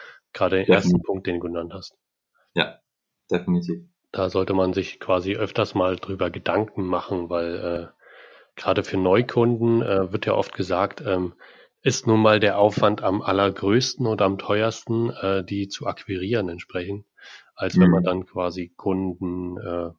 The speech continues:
Speaker 1: ja, weiter bespielt, sage ich jetzt mal, oder, äh, quasi Stammkunden bedient, ne?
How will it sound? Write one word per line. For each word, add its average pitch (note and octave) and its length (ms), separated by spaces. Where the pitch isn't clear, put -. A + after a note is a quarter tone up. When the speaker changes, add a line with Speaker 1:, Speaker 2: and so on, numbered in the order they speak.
Speaker 1:
ja, E2+ 280
weiter G#2+ 640
bespielt, C3+ 760
sage B2 240
ich A#2 60
jetzt A2+ 200
mal, A2 180
oder, G2+ 420
äh, F#2 140
quasi F#2 300
Stammkunden F2+ 640
bedient, F2 460
ne? E2+ 180